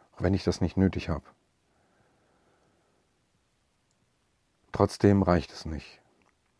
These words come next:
Ich bin nicht gut genug. Ich bin mir nicht gut genug. Ich habe nicht nur das Lügen gelernt, weil ich vieles vertuschen musste. Nein, ich habe diese Überlebensstrategien aufrechterhalten, weil es das war,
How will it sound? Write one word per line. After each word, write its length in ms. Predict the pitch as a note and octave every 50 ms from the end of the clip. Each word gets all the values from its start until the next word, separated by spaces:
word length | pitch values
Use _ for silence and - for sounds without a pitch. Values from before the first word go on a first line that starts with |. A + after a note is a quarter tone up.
| _ _ _ _ _
Ich 160 | - - - -
bin 240 | - G2+ G#2 G2
nicht 320 | F#2+ G2+ F#2+ - - - -
gut 240 | - G2 F2+ - -
genug. 460 | G2+ G2 G2 F2 C#2 - - - - _ _ _ _ _ _ _ _ _ _ _ _ _ _ _ - -
Ich 140 | - -
bin 340 | - G2+ G2+ G2 F#2+ G2+ G#2+
mir 260 | A#2+ B2+ A#2+ G#2 F2
nicht 260 | D#2+ E2 D2+ - - -
gut 220 | E2+ E2 - -
genug. 420 | - D#2+ D#2+ D2+ C#2+ - - - _ _ _ _ _ _ _ _ _ _ _ _ _ _ _ _ -
Ich 140 | A2 A2 C#3+
habe 160 | C#3+ A#2+ B2
nicht 180 | B2 A2+ -
nur 100 | - A2+
das 140 | F2+ F2+ F2
Lügen 240 | F#2 G#2+ C3 C#3+ C3+
gelernt, 380 | A#2+ A2 A2+ A#2 A#2+ A#2+ G#2+ A2
weil 120 | G2+ G2+
ich 120 | - -
vieles 280 | - - A#2 A2 G2 -
vertuschen 460 | - G#2+ - - - C3 - - C3
musste. 320 | B2 A#2+ A2 - - A#2 F#2+
Nein, 420 | A2 F2+ F2+ G#2 A2+ C3 C#3+ C#3 - _ _ _ _ _ _ _ _ _ _ _ _ _ _ _
ich 80 | -
habe 140 | A2 G2+ F#2
diese 180 | F2+ F2+ F2 F2+
Überlebensstrategien 920 | E2+ F2 F2+ F2 G2 A#2 A2+ G#2+ - - - G2 F#2 F2+ E2+ F2 F2 E2+
aufrechterhalten, 720 | - G#2+ A#2 A#2 - G#2+ - - G2+ F2 F2+ G2 - F#2 E2
weil 100 | E2 D#2+
es 180 | D2+ - -
das 280 | - G#2 G2+ - - -
war, 240 | G2+ F#2 F2+ E2+